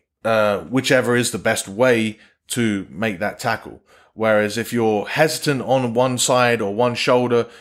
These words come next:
you're s-, you're going to have to, there's gonna be a level where you think about it and then you're like, "Oh crap, I'm gonna go with the other shoulder 'cause I'm not quite confident with this shoulder,"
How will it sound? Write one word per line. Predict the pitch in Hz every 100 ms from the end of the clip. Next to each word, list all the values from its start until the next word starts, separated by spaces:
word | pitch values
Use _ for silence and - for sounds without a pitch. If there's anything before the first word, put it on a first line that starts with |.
| - _ _
you're | 117 117
s-, | 110 - -
you're | 120
going | 104 123 123 120 110
to | 120 110
have | 107 117 -
to, | 110 95 -
there's | 117 110
gonna | 123
be | 117
a | 113
level | 117 110
where | 110 107
you | 107
think | - 180 156
about | 131 131 127
it |
and | 113
then | 120
you're | 117
like, | 113 107
"Oh | 127
crap, | 131 120
I'm | 117
gonna | 120
go | 113
with | 110
the | 117
other | 120
shoulder | 117 127 113
'cause | 110
I'm | 110
not | 113 107
quite | - 107 -
confident | 131 127 127
with | 120
this | 117
shoulder," | - 120 117